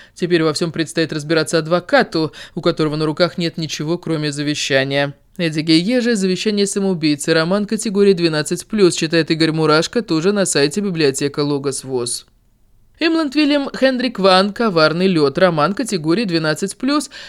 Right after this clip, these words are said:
роман из сборника «Современный нидерландский детектив». Колоссальные ценности, похищенные из сейфов нескольких отелей на Ривьере.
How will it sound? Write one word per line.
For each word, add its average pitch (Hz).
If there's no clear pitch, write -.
роман 254
из 208
сборника 247
«Современный 220
нидерландский 170
детектив». -
Колоссальные 214
ценности, 170
похищенные 156
из 147
сейфов 196
нескольких 160
отелей 175
на 180
Ривьере. 185